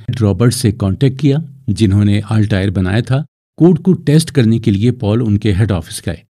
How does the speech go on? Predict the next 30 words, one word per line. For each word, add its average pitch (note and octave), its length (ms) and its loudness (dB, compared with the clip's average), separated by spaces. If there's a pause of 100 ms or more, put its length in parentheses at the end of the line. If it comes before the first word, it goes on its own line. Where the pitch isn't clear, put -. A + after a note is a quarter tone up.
(160)
और G2 300 -2
फिर A#2+ 140 2
जो G#2 180 0
हुआ, A2 400 -2 (300)
वो A2+ 80 2
हिस्ट्री G#2+ 340 2
बन F#2+ 160 -2
गया। F2 260 -8 (640)
जब C3+ 220 0
कोड E3 280 4
को F3+ 120 4
मशीन C#3 360 4
में C#3+ 140 4
डाला G2+ 260 0
गया F#2+ 320 0
और A2+ 280 -4
मशीन G2 360 0
ने F2+ 240 0 (320)
रिस्पॉन्ड C3+ 460 2
करना G#2+ 280 2
शुरू G#2+ 280 0
किया, G2 320 -2
तो - 160 -4
वहां A#2+ 220 2
पर C3 160 0
काम A#2+ 300 0
करने G#2 260 0
वालों G2+ 320 2
के B2 120 0
लिए F#2+ 340 0